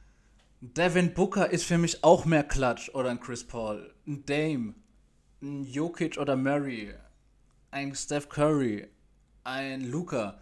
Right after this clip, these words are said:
Also die Firepower, oder ne, die Star Power, find ich, ist bei den anderen Teams krasser als bei Utah.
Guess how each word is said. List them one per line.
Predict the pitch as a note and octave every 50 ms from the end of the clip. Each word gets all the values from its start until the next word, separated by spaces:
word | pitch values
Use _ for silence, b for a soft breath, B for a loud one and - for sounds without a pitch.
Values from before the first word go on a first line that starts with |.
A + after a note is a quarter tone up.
| b b b
Also | - A#2 A2
die | B2 A#2
Firepower, | - - - D3 E3+ F#3 G3+ G3 - A3 G3+ G3+ G3 F#3 F#3+ F3 - - _ _ _ _ _ - - - - _ _ _ _ _ _ -
oder | C3 C3 B2+
ne, | C3+ B2+
die | A#2 A#2
Star | G#2+ - - C3+ C#3 E3 F3+
Power, | F3+ - F#3 F#3 F#3 F#3+ G3+ G#3 G3+ - - _ _ _ _ _ _ _ _
find | - - D3 D3 D3
ich, | C#3+ - -
ist | D#3 D3 -
bei | - C3+
den | B2+ B2 -
anderen | - C3+ C#3 - - B2+ A#2+
Teams | - - A#2+ A2+ - -
krasser | - - A#2+ A#2 - - G#2
als | G#2 G#2+ -
bei | - G#2+
Utah. | A2 A#2 A#2 - G2 D2 -